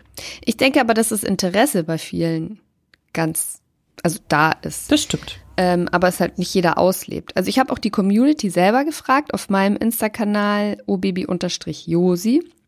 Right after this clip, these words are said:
Speaker 1: Da haben bei der Umfrage dreitausendzweihundertfünfundzwanzig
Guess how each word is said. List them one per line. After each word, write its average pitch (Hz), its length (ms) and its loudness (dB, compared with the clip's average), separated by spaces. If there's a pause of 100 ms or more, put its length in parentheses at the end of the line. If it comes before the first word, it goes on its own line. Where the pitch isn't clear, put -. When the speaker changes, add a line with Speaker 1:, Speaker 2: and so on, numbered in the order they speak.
(220)
Speaker 1:
Da 202 160 2
haben 240 100 2
bei 240 100 4
der 208 160 0
Umfrage 240 680 2
dreitausendzweihundertfünfundzwanzig 233 2500 0